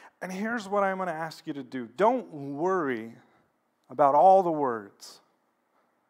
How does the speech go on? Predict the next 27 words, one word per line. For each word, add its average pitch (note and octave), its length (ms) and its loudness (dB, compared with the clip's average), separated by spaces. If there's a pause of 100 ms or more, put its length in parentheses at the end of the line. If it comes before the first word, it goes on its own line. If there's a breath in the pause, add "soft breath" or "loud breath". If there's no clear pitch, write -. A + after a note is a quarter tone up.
(800 soft breath)
And D#3+ 100 -4
as F#3 160 0
we G3 100 -6
look A3 200 -2
at G3 120 -2
prayer F3+ 380 2
over E3 120 0
the E3 60 -2
next D#3+ 200 -8
few D#3 160 -6
weeks, E3 280 -6
we're D#3 60 -10
gonna D#3+ 160 -6
see F3 200 -10
how D#3+ 180 -2
the D3+ 80 -6
Lord's D3+ 360 -4
taught C#3+ 280 -2
us D3 200 -4
and, C3+ 100 -6 (220 loud breath)
and C#3+ 100 -8
how D3 140 -4
the D3+ 100 -4
Spirit E3+ 460 -4
helps D3 420 -2
us C#3+ 220 -10
pray. D3+ 380 -4